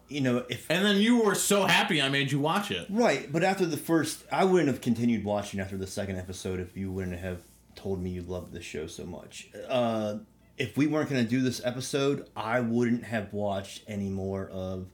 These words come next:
Speaker 1: that time I was, I was reincarnated by a slime. I would have stopped, honestly, because I was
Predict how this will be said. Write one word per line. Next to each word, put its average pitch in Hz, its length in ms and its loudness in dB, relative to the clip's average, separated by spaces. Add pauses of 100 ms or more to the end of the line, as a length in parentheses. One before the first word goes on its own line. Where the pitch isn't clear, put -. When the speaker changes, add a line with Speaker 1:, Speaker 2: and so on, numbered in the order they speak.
(460)
Speaker 1:
that 107 120 -2
time 98 240 -6
I 95 100 -6
was, 92 80 -8 (160)
I 95 60 -8
was 90 220 -8
reincarnated 90 560 -8
by 90 120 -6
a 87 60 -8
slime. 92 480 -6
I 107 160 0
would 110 160 2
have 98 100 -2
stopped, - 500 -8 (100)
honestly, 95 540 -6 (360)
because 107 540 -2
I 101 160 0
was 95 420 -6